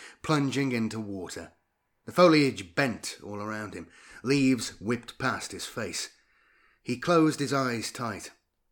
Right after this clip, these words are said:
All the air went out of him as he hit the ground and went sliding on his face down the slope. By the Emperor's throne, the trees concealed a hidden drop at the road edge.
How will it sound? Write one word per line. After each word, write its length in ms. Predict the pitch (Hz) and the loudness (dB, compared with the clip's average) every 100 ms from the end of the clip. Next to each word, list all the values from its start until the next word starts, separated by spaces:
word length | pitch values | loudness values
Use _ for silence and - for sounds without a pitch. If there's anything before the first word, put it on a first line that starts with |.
| - | 2
All 160 | 151 | 6
the 160 | 190 202 | 8 8
air 260 | 185 165 113 | 8 4 0
went 240 | 104 98 | -4 -6
out 220 | 123 131 | -6 -6
of 100 | 104 | -8
him 140 | 90 82 _ - - | -12 -14 _ -20 -14
as 120 | 101 | -10
he 60 | 104 | -6
hit 180 | 117 113 | -8 -8
the 80 | |
ground 480 | 107 110 104 117 113 - - | -6 -6 -6 -8 -10 -14 -12
and 100 | 104 | -8
went 140 | 104 | -4
sliding 580 | - - 131 127 131 127 | -4 -2 0 2 0 -2
on 60 | 120 | -4
his 160 | 110 | -6
face 360 | - 120 98 - | -4 -6 -4 -8
down 280 | 107 104 98 | -8 -8 -8
the 80 | |
slope. 500 | 90 - 123 104 87 - _ _ - | -6 -6 -6 -8 -10 -16 _ _ -6
By 120 | 123 | -6
the 160 | 107 101 | -4 -6
Emperor's 360 | 123 139 131 | -4 -2 -2
throne, 440 | - 110 92 82 - - _ - - - | -4 -6 -8 -10 -14 -20 _ -20 -20 -14
the 80 | |
trees 760 | - - 156 135 101 82 - - - | -8 -2 0 0 -4 -8 -8 -10 -12
concealed 720 | 110 101 - 143 113 85 80 - - - | -8 -4 -4 -2 -4 -6 -14 -18 -20 -16
a 60 | 98 | -6
hidden 300 | 131 147 143 | -4 -2 -4
drop 440 | 120 135 110 - - | -2 -4 -4 -12 -20
at 120 | 98 101 | -16 -8
the 60 | |
road 280 | 107 113 107 | -4 -4 -4
edge. 320 | 82 - - | -6 -10 -14